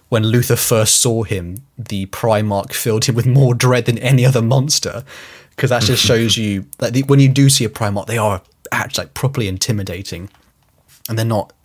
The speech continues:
Speaker 1: not, you know, it's not just, not just a big human. It's actually like, "Oh, this thing could, like, break me in half." And the Lion growing up, he, I mean, he was exceptional. Primarchs themselves can learn. They,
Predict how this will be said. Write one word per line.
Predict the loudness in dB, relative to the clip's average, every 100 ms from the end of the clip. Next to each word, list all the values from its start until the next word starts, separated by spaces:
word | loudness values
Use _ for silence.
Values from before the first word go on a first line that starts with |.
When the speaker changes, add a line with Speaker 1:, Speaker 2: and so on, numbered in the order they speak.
| -4
Speaker 1:
not, | -2
you | 0
know, |
it's | 0
not | 0
just, | -2
not | -2
just | -4 -4
a |
big | -6 -6
human. | -4 -6 -6 -8
It's | -6 -4
actually | -4 -6 -8
like, | -8 -10 -20 -20 _ -2
"Oh, | 0
this | 0
thing | 0 -2
could, | -2 -4
like, | -6 -8 -12
break | -8 -6 -6 -6
me | -10
in | -8
half." | -8 -8 -14 -18 -20 -20 -20 -20 _ _ _
And | -4 -2 -4 -6 -10 _ -4
the | 0
Lion | 2 4 2
growing | 2 2 2 2
up, | -2 -4 -10 -18
he, | -6 -4 -2 -2 -4 -6 -10 _ _ _ _ _ _ -6
I | -4
mean, | -2
he | 0
was | 0
exceptional. | 0 0 0 -2 -6 -8
Primarchs | -2 0 2 0 0
themselves | -4 -2 0 0 -2 -2 -4
can | -4 -6
learn. | -4 0 0 0 -2 -4
They, | -6